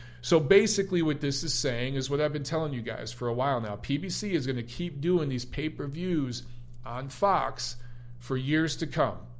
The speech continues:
This is their business model. I would say new business model, but it's actually the old boxing business model that Bob Arum and Don King created in the eighties and nineties. And P B C is just gonna keep rolling with it. That's the American, quote-unquote,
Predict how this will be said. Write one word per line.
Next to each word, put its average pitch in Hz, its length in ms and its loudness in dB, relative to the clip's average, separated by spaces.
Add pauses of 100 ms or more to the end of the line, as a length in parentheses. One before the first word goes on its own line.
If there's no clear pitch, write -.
This 139 240 0
is 139 140 0
their 160 160 6
business 156 480 2
model. 135 480 -2 (440)
I 117 80 2
would 185 200 6
say 185 180 8
new 185 180 4
business 135 440 2
model, 127 260 2
but 135 180 2
it's 131 160 2
actually 156 440 2
the 131 160 -2
old 175 420 6
boxing 113 460 0
business 113 420 -6
model 117 280 0
that 120 340 -2 (300)
Bob 139 300 6
Arum 151 280 4
and 139 100 0
Don 139 300 4
King 151 280 0
created 127 460 0
in 123 100 2
the 123 80 -4
eighties 131 420 0
and 123 100 -2
nineties. 123 500 -2 (320)
And 127 380 0
P 139 140 2
B 143 100 0
C 143 200 0
is 139 120 -2
just 131 180 -6
gonna 113 160 -2
keep 139 340 -6
rolling 135 280 2
with 107 200 -4
it. 107 100 -8
That's 120 240 -4
the 117 200 -4
American, 143 760 0
quote-unquote, 135 760 0